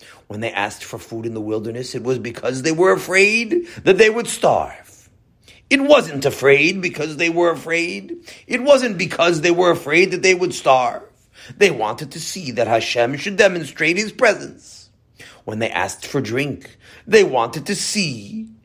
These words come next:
they wanted to see him show his presence, because that's the sign of greatness, the desire to see more and more. The ten sins of this generation are actually ten signs of greatness.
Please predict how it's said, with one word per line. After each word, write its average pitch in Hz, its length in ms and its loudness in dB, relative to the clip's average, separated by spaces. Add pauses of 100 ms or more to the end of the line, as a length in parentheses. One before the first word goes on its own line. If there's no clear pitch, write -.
(340)
they 202 140 6
wanted 170 460 2
to 220 100 -2
see 220 300 2
him 190 180 0
show 190 400 4
his 202 160 0
presence, 208 880 -2 (420)
because 87 300 -10
that's 87 240 -2
the - 120 -16
sign 92 280 -6
of 90 160 -6
greatness, 95 680 -10 (320)
the 160 140 8
desire 147 480 4
to 214 160 -2
see 226 220 0
more 104 640 4 (340)
and 123 240 2
more. 131 520 -2 (840)
The 139 100 -2
ten 180 360 2
sins 214 480 0
of 165 120 -2
this 180 140 2
generation 139 560 2
are 123 100 2
actually 113 380 0
ten 123 280 0
signs 131 400 2
of 107 120 -6
greatness. - 720 -4